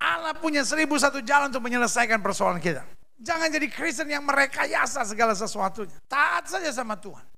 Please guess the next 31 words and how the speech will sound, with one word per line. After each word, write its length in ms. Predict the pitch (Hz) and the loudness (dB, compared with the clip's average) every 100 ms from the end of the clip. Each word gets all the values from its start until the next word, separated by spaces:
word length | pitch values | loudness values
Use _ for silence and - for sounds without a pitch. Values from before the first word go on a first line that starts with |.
| - | -10
Setia 560 | - 233 - 403 359 | -8 -8 0 4 4
saja 240 | 262 254 190 | 4 0 0
sama 240 | 170 160 | -2 -4
Tuhan. 320 | 156 156 - - - - | -6 -8 -10 -12 -14 -10
Janji 400 | 147 185 180 170 | 0 0 2 -2
Tuhan 400 | 220 160 151 135 | -2 -2 -2 0
pasti 240 | 160 - | 0 0
digenapi. 560 | 139 131 135 127 - - - - - - - | -2 -2 -4 -4 -8 -10 -10 -8 -10 -12 -14
Amin. 240 | 165 196 370 - - | -10 -8 -10 -14 -16
Kita 160 | 233 180 | -4 0
lihat 240 | 196 180 | 0 0
selanjutnya 400 | 175 175 170 156 | -4 -6 -6 -8
ya. 140 | 135 190 - - - - - | -10 -12 -16 -20 -20 -20 -4
Maka 320 | 214 285 285 | 0 2 2
datanglah 480 | 285 247 320 339 262 | 0 -2 -2 -2 -4
semua 240 | 294 285 277 | -4 -4 -2
tua-tua 320 | 269 254 254 | -2 -2 -6
Israel 240 | 233 247 | -6 -6
tanpa 320 | 254 320 349 320 | -2 0 0 0
direkayasa 720 | 302 302 311 302 294 269 208 | 0 -2 -4 -6 -6 -6 -6
oleh 80 | 190 | -4
Daud. 240 | 156 123 - - - - | -6 -8 -14 -20 -20 -14
Maka 400 | 143 208 254 277 | -2 0 0 0
datanglah 320 | 269 269 277 | -2 -2 -2
semua 240 | 240 262 262 | -2 -4 -2
tua-tua 560 | 254 240 247 233 - - - - - - | 0 0 2 0 -2 -12 -18 -18 -18 -12
Israel 320 | 202 226 269 | -6 0 0
menghadap 400 | 262 233 233 208 | 0 0 0 0
raja 240 | 226 233 214 | 0 0 -2
di 80 | |
Hebron. 400 | 202 233 208 147 | -4 -4 -6 -8